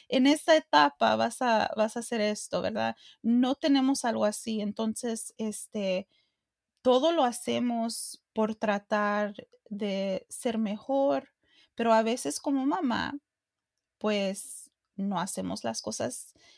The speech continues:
como quisiéramos, ¿verdad? Decimos algo que tal vez, ah, le dolió a nuestro hijo o hija. Entonces, hay muchas cosas, ¿verdad? Son ejemplos y hay muchas cosas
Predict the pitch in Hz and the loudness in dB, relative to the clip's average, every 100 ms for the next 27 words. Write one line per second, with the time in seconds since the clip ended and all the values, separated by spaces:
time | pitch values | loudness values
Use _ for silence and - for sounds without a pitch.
0 | _ _ - 226 214 208 240 - 285 480 | _ _ -6 -2 0 -2 -6 -8 -4 -2
1 | 302 208 - 208 214 196 320 269 214 214 | -2 -4 -4 -6 -4 -4 -4 -6 -4 -4
2 | 226 214 220 233 214 214 220 208 233 - | -2 -2 0 0 0 0 -2 -4 -6 -6
3 | 202 202 196 - - - 202 87 - _ | -6 -4 -6 -6 -12 -10 -8 -6 -8 _
4 | _ _ - 220 202 202 196 190 185 - | _ _ -6 -4 -2 -2 -2 0 2 2
5 | 202 190 190 - 180 160 - 285 - 294 | 0 -4 -6 -6 -4 -4 -4 -6 -4 -2
6 | 262 220 226 262 269 262 240 247 262 269 | 0 0 -2 -4 -4 -4 -4 -2 -2 0
7 | 311 311 - _ _ _ _ - 285 294 | -2 -4 -6 _ _ _ _ -4 0 2
8 | 453 - 494 - - 285 277 214 214 208 | 0 -6 -8 -8 -2 0 0 -4 -6 -4
9 | 220 - 330 320 311 277 277 269 254 247 | -4 -2 -4 -2 0 0 -2 -4 -2 0
10 | 247 285 311 - - 254 240 240 240 | 0 0 -4 -4 -6 -6 -6 -6 -8